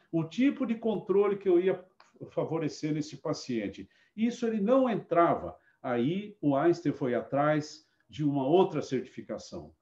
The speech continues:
a Joint Commission International. A Joint Commission International foi um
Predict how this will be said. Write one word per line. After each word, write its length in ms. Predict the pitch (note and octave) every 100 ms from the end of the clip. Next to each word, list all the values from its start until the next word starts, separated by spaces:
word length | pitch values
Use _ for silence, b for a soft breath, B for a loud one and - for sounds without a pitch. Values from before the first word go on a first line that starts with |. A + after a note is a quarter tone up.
| _ _ _
a 180 | - G#2+
Joint 540 | F#2+ E3 G3+ G#3 G3
Commission 680 | - F3 D#3 F3+ E3+ E3 D#3 -
International. 960 | D#3+ D#3 C3+ A#2 A2 - F2+ F#2+ - _ _ _ _ -
A 120 | B2+
Joint 420 | D#3 A#3 C4+ -
Commission 540 | B3 A3+ A3 G#3+ G3+
International 1080 | F#3+ F#3+ F3+ E3 E3 F3 F3 F3 E3 E3+ E3+ B B B
foi 540 | - F3+ F3+ F3+ - -
um 400 | E3 F3 E3+